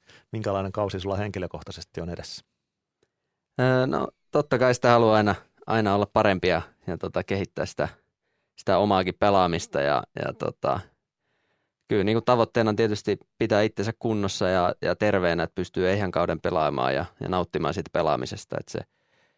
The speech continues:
Speaker 2: se on kuitenkin itselle tärkeämpää se, että se, se pelaaminen on hauskaa kuin se, että miten sit se lopputulos tulee olemaan. Niin yleensä sit, kun se kentällä on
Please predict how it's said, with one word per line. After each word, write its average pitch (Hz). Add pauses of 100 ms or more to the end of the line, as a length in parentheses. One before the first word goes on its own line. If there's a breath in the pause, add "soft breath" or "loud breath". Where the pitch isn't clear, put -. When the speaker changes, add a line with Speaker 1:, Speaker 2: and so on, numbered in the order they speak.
(200)
Speaker 2:
se 95
on 90
kuitenkin 92
itselle 92
tärkeämpää 76
se, 78
että 76
se, - (120)
se 110
pelaaminen 104
on 95
hauskaa 92 (140)
kuin -
se, -
että - (220)
miten 87
sit 92
se -
lopputulos 90
tulee 78
olemaan. 69
Niin 58 (640)
yleensä 78
sit, -
kun 104
se 104 (280)
kentällä 131
on 120